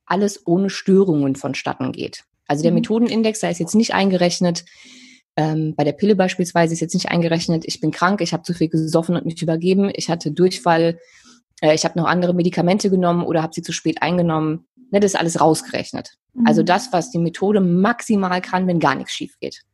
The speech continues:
Speaker 1: Das ist der Methodenindex. Und dann gibt es noch den Anwenderindex, also sozusagen die Sicherheit, die die Methode tatsächlich bei Frauen im realen Leben darstellt.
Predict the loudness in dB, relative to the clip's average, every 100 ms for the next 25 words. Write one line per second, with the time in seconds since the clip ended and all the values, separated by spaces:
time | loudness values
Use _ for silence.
0 | _ -20 _ -6 -4 0 -2 0 0 2
1 | 2 2 0 -4 -4 0 0 -2 -2 -2
2 | -2 0 2 4 2 0 -4 -2 0 0
3 | -2 -8 -6 -4 -6 -10 _ _ _ -14
4 | -6 -4 -2 0 2 2 0 0 0 0
5 | 0 -2 -12 -20 -20 _ _ _ 0 2
6 | 2 2 0 0 -2 -6 -6 -6 -2 2
7 | 2 0 -6 -6 -2 -2 -2 -2 -2 0
8 | 0 0 2 2 2 2 2 2 0 -2
9 | -6 -10 -12